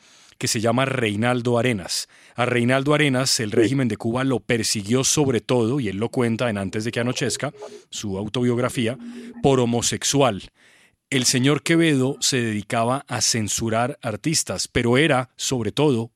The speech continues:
Speaker 1: un gran hipócrita.
Speaker 2: Sí. Mira, yo creo que detrás de, detrás de cada, eh, extremista hay un oportunista.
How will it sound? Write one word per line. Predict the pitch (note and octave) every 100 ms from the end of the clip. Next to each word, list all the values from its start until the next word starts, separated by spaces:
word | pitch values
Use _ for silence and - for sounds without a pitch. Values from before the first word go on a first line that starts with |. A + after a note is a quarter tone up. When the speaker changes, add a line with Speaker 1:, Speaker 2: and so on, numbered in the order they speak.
| _
Speaker 1:
un | A2 B2+
gran | C3 C#3+
hipócrita. | B2+ F3 E3 G#2 - F#2 _ _ _ _ _ _ _ _ _ _ _ _ _ _ _ _ _ _ _ _ -
Speaker 2:
Sí. | C#3+ A2+ - _ _ - - -
Mira, | D#3+ G2+ -
yo | B2+ D#3
creo | C3 C#3+ C#3
que | C#3 A#2+ A#2 A2+ A2 A2 A#2
detrás | C3+ A#2 B2+ D3 C#3+
de, | D3 C3 -
detrás | B2 G#2+ C3+ C#3
de | C#3
cada, | C#3+ D3+ C#3+ C#3+ C3+ B2+ A#2 A#2+
eh, | B2 A#2+ B2
extremista | D3 - C3+ C3 D3+ - - C#3+ - _ _ -
hay | B2+ C3+
un | C3+
oportunista. | B2 C3 - B2+ C3 - - E2+